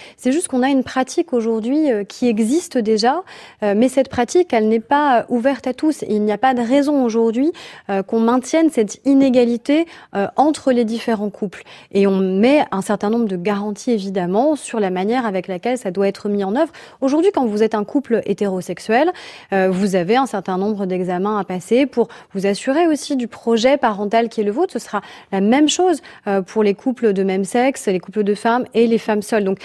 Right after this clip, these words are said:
évidemment, on, on essaye de, de mettre en place toutes les garanties nécessaires. Euh, et d'ailleurs, euh, un certain nombre d'études viennent étayer ça. On voit bien que c'est avant tout le, la qualité du projet parental, euh, qui permet de faire famille, et c'est ça que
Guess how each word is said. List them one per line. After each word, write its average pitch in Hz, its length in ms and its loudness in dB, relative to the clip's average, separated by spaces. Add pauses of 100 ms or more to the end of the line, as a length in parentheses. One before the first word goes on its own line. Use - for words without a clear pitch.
(240)
évidemment, 247 720 4
on, 208 220 0
on 214 40 2
essaye 247 380 2
de, 220 140 0 (220)
de 214 40 -2
mettre 233 280 0
en 247 40 0
place 226 240 -4
toutes - 240 0
les 294 120 2
garanties 233 480 0
nécessaires. 226 640 0 (360)
Euh, 190 100 0 (100)
et 214 80 4
d'ailleurs, 208 480 4 (300)
euh, 175 260 -2
un 170 120 -8
certain 180 260 -8
nombre 185 160 -2
d'études 180 320 0 (340)
viennent 214 340 2
étayer 202 360 0
ça. 254 340 0
On 196 120 -4
voit 214 320 2
bien 240 360 0
que 214 120 -4
c'est - 240 -4
avant 214 280 0
tout 285 200 0
le, 214 100 2 (260)
la 165 80 -8
qualité 208 380 0
du 190 100 -4
projet 170 380 -6
parental, 262 640 0 (300)
euh, 180 140 -2
qui 180 180 -10
permet 247 540 2
de 226 100 0
faire 269 380 -2
famille, 240 440 2
et 190 40 -2
c'est 196 160 -6
ça 226 180 -2
que - 80 -18